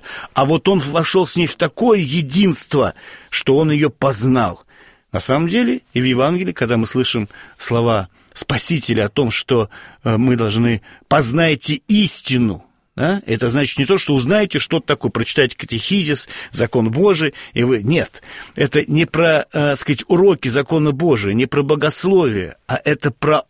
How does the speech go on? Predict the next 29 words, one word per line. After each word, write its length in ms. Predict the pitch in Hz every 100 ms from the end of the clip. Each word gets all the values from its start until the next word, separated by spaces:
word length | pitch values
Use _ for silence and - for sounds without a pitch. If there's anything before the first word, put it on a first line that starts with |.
| _
опытное, 760 | 226 226 - 143 - 131 127
жизненное, 1000 | 110 117 208 190 120 127 147 139 127 101 - - - -
э, 280 | 135 131 - -
соединение 1000 | - - 170 135 175 170 160 135 127 120
с 220 | - - 190
истиной. 580 | 135 - - 98 92 101
Вот 180 | 123 -
познать — 600 | 127 127 131 214 220 -
это 220 | 131 123
значит, 520 | 117 160 170 - 135 - - - -
э, 360 | 135 139 135 -
стать 340 | - 170 143
единым 720 | 123 165 139 170 180 123 90 -
с 140 | -
тем, 300 | - 185 190 -
что 280 | - - 139
ты 240 | 120 160 151
познал, 640 | - 117 98 120 117 - _ _ _ _ _
стать 320 | - 143 147
одним. 500 | - 120 104 131 95 - _ _ _ - - - - - - - - - - - -
И 80 |
вот 200 | 131 208 - -
в 60 |
этом 220 | 127 120 208
смысле, 520 | 269 190 - 190 196
смотрите, 580 | - 165 170 160 - -
Адам 340 | - 135 143 156
и 60 |
Ева 360 | 156 175 190 175